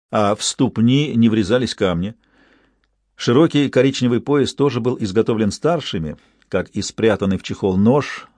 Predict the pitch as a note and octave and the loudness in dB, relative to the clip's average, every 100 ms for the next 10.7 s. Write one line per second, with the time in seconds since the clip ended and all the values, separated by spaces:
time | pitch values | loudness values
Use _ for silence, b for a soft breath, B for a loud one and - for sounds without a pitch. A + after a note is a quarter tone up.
0 | - G2 G#2 A2 A#2 G#2+ G2+ G#2 G2+ G2+ | -12 -8 -4 -4 0 2 2 0 0 0
1 | F#2 - b b b b b b b _ | -2 -6 b b b b b b b _
2 | - G2 D3+ F3 D#3 D3 C#3+ C#3+ A2+ D3+ | -6 0 2 2 2 0 2 0 0 2
3 | E3 C#3+ B2+ D3 D#3+ C3+ D#3 - G#2+ D2+ | 2 4 2 2 0 -2 -2 0 0 0
4 | C#2 - _ _ _ _ _ _ _ _ | -8 -16 _ _ _ _ _ _ _ _
5 | _ - G2+ F2+ G#2 A2+ G#2 A2 A2+ G#2+ | _ -8 -6 -2 2 2 2 2 2 0
6 | - A2+ A2 D3 G#2 - C3+ C#3+ C3+ C3 | -2 -2 0 0 -2 -4 -4 -4 -4 -4
7 | C3 A#2+ B2 A#2 b b b b b b | -4 -2 -2 -4 b b b b b b
8 | b A2 A2 D3+ - C3+ - D#3 D3 D3 | b -2 0 0 0 -2 0 0 2 0
9 | C#3+ D3+ C#3 C#3+ C3+ F3 - C#3 C3+ C#3 | 2 2 2 -2 0 -2 0 2 2 0
10 | - F#3+ G3+ - F#2+ E2 | -2 2 2 2 -4 -4